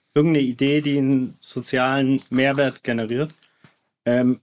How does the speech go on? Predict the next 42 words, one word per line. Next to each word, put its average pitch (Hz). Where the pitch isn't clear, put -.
es -
kann 151
für 151
Viva 147
Con 139
Aqua 139
sein, 127
es 120
muss 143
aber 117
auch 104
nicht. 143
Also 110
es 110
wäre 120
für 127
mich 127
auch 127
vollkommen 123
in 120
Ordnung, 123
wenn 120
es 110
mal 117
für 120
Fridays 123
for 117
Future 135
ist. 120
Äh, 113
das 113
wir 123
natürlich 113
auch, 120
äh, 110
hinter 113
dem 117
wir 120
natürlich 113
auch 120
stehen 113
können. 120